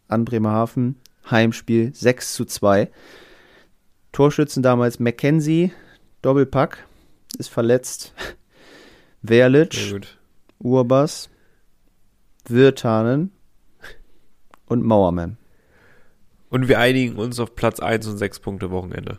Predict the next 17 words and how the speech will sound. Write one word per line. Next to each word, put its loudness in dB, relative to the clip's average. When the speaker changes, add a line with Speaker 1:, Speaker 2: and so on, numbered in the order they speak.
Speaker 2:
Das -16
ist -8
doch 0
auch -6
gut. -8
Speaker 1:
So -2
sieht -6
Speaker 2:
Jetzt 0
sind 0
Speaker 1:
das 2
Speaker 2:
wir 6
Speaker 1:
aus. 0
Speaker 2:
der -2
Tabellenführer-Podcast. -2
Ich -20
hab -16
Gänsehaut. -6